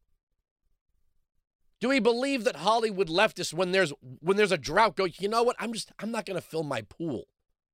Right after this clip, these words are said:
my swimming pool"? That would be wrong. Of course not. And I, I don't understand the mentality, you know, when the cage door is locked,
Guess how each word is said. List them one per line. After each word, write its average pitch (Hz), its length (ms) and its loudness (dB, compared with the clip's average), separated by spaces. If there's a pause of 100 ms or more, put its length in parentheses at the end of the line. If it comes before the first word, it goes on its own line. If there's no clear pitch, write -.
(220)
my 139 160 -8
swimming 160 480 -4
pool"? 90 240 -20 (140)
That 196 120 -2
would 240 100 0
be 202 80 -8
wrong. 113 520 -2 (1700)
Of 202 180 -4
course 285 380 0
not. 107 200 -14 (2000)
And 226 240 2
I, 180 140 -2 (220)
I 226 120 6
don't 254 300 4
understand 226 580 -2
the 208 40 -2
mentality, 190 640 0
you 175 120 -4
know, 202 220 2
when 196 240 -2
the 196 100 0
cage 247 640 -6
door 196 260 2
is 139 200 -6
locked, 117 520 -4